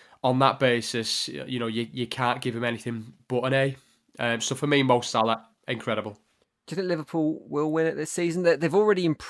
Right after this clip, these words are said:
Speaker 2: they've already done better this season than I thought they would. I thought they were gonna drop away this season, but there they are, second in the table. It's all very tight between fifth and first, but they're in the mix at the moment.
Speaker 1: Yeah, I think that, um,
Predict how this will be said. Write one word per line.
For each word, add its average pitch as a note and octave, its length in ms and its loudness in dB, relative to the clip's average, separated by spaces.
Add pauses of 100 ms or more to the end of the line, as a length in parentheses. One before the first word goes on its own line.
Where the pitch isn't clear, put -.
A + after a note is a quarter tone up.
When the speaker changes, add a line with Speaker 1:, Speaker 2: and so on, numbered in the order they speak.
(140)
Speaker 2:
they've D3+ 180 0
already F#3+ 200 2
done D#3+ 160 0
better B2+ 240 0
this B2+ 140 -4
season B2 220 -4
than A#2 120 -2
I A2+ 60 0
thought B2 280 -4
they G#2+ 120 -2
would. G#2 180 -2
I B2 100 4
thought - 160 -10
they C3+ 80 -4
were A#2+ 80 -4
gonna A2+ 160 -2
drop G#2+ 240 -6
away G#2+ 220 -2
this G#2 160 -8
season, F#2+ 320 -10
but A2+ 100 -6
there B2+ 100 4
they A2 100 2
are, G#2 140 0
second B2+ 300 -4
in G2 80 -2
the F#2+ 60 -6
table. G2+ 440 -4 (240)
It's - 140 -4
all D3 120 4
very A#2 340 4
tight - 400 -2
between G#2 300 -6
fifth - 340 -8
and G#2+ 120 -8
first, A2+ 540 -2
but A2+ 200 -2 (360)
they're C3+ 180 6
in D3 120 4
the B2 80 4
mix B2+ 340 0
at - 80 -10
the G#2+ 80 -8
moment. F#2+ 340 -10 (420)
Speaker 1:
Yeah, A#2+ 260 6
I E3 160 10
think F3 260 0
that, C3 220 4
um, G#2+ 400 2